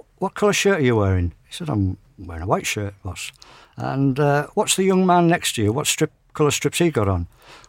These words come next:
Well, he's got a white shirt as well. And he said, "Look, listen, you lot." He said, "I know you're all thick as shit, but <laughs> b-, basically,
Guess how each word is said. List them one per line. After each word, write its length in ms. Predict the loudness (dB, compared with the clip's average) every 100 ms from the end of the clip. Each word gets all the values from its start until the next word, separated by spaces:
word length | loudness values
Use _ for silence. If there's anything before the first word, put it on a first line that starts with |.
| -4
Well, 120 | 0
he's 120 | 0
got 140 | 0 0
a 60 |
white 240 | 2 0 -2
shirt 240 | -2 -2
as 120 | -2
well. 260 | 0 0 -4 -12 -20 _ _ _ _ _ -20
And 340 | -20 _ -6
he 40 | -4
said, 180 | 0
"Look, 160 | 0 -2 -4
listen, 280 | -2 2 2
you 140 | 2
lot." 280 | 2 -2 -8 _ -20 -20 -8
He 80 | -4
said, 180 | -2
"I 80 | 2
know 220 | 2 2
you're 180 | 2 4
all 140 | 2 2
thick 240 | -2 -4
as 60 | -6
shit, 300 | -4 -8 -12 -20 -6 -6 -4
but 160 | -2 2 2 2
<laughs> 640 | 0 0 -6 -6 -4 -4
b-, 80 | -4 -4 -8 -16 -16 -20 -20 -20 -2
basically, 720 | 0 2 0 -4 -6 -4 -4